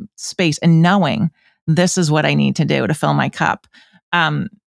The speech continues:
I think that's really valuable. And I think that, you know, giving that permission to people who might be dealing with similar sorts of stress in their lives is, it's not an indulgence. It's not like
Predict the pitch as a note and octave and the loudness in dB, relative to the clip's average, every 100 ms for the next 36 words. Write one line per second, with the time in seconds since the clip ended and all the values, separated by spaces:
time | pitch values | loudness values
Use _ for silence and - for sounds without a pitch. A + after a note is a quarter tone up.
0 | _ _ _ _ _ _ _ _ F#3+ - | _ _ _ _ _ _ _ _ -2 2
1 | A3 G#3 F#3+ - E3+ E3+ E3+ D3+ D3 D#3+ | 2 2 0 0 -2 0 0 0 0 0
2 | F#3 G#3 G#3 F3 E3 F#3+ F3 - E3 - | 0 2 2 0 -2 0 -2 0 0 -2
3 | - _ _ _ _ _ E3+ D#3 D3 F3+ | -8 _ _ _ _ _ 0 0 0 0
4 | F3+ F3+ F3 D3+ A3+ D#3 D3+ D3 - G3 | 2 2 2 0 -2 0 2 2 2 4
5 | G#3 A3 - - - - - F3+ E3 - | 4 4 0 -14 -20 -8 0 2 2 0
6 | F#3 F3 E3+ E3+ E3 D#3+ - E3+ D#3 D3 | -2 0 0 2 2 0 0 0 2 0
7 | C#3+ E3 D#3+ D#3 D3 C#3+ - - - D#3+ | 0 0 2 0 0 -2 -6 -8 -2 0
8 | D#3 D#3 D#3+ D3+ C#3 - - D3+ D3 D3+ | 0 0 -2 -4 -4 -6 -2 -2 2 2
9 | D3+ D#3+ E3 E3+ F3 D#3+ - F3 D#3 D3+ | 2 2 2 2 0 -2 -4 -2 0 -2
10 | - - - _ _ - - F#3+ F#3+ F#3 | -4 -10 -20 _ _ -6 2 2 4 4
11 | E3+ D3+ D3+ D#3+ E3+ G3 G3 - D3+ F3 | 4 4 2 2 2 2 2 0 -2 0
12 | E3 E3 E3 D#3+ D3+ | 2 0 0 -2 -2